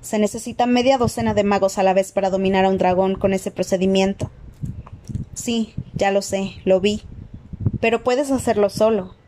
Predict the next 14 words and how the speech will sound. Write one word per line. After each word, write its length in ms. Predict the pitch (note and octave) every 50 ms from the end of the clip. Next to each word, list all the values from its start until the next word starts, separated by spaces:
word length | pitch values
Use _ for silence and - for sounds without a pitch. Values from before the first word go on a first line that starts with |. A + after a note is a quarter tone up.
| _
prosiguió 480 | - G3+ G3+ G3 - G3+ G3 F#3 F#3 F#3
Sirius. 580 | - - G#3 G3+ G3 G3+ F#3 F#3 - - - - - - - - - - -
Hay 220 | - - A3+ A3 C4
una 120 | C#4+ C#4+
manera 480 | C#4 C4 A#3 A3+ A3 A3+ A3+ G#3 F#3+ F#3+
y 80 | G3
no 180 | G3+ G#3 G#3+ G#3+
se 120 | - -
necesita 460 | C4 C4 B3 - A3 - A#3+ - - A3+
más 200 | A3 G#3 G3+ -
que 120 | - A3
un 80 | G#3+ G3+
sencillo 480 | - A#3 A3 G#3 - A3+ G#3 G3 G#3+
encantamiento. 760 | G#3+ G3 G#3 G3 G3 G3+ G3 G3 G3 G3 G#3 G3+ - - -